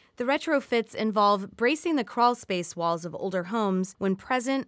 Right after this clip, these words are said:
and bolt houses to their foundations, making them less vulnerable to structural earthquake damage. In Riverside, eligible homeowners in eight zip codes have until February twenty-first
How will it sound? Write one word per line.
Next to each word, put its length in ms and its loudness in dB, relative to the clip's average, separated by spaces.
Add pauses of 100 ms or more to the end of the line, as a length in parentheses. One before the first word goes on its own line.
(160)
and 480 0
bolt 280 0
houses 440 0
to 140 -8
their 100 -2
foundations, 840 0 (380)
making 320 0
them 160 2
less 240 0
vulnerable 480 2
to 160 -6
structural 580 -2
earthquake 380 -2
damage. 500 -6 (600)
In 160 0
Riverside, 640 2
eligible 460 2
homeowners 580 2
in 140 -2
eight 260 -2
zip 180 0
codes 520 2
have 280 2
until 380 2
February 640 2
twenty-first 840 0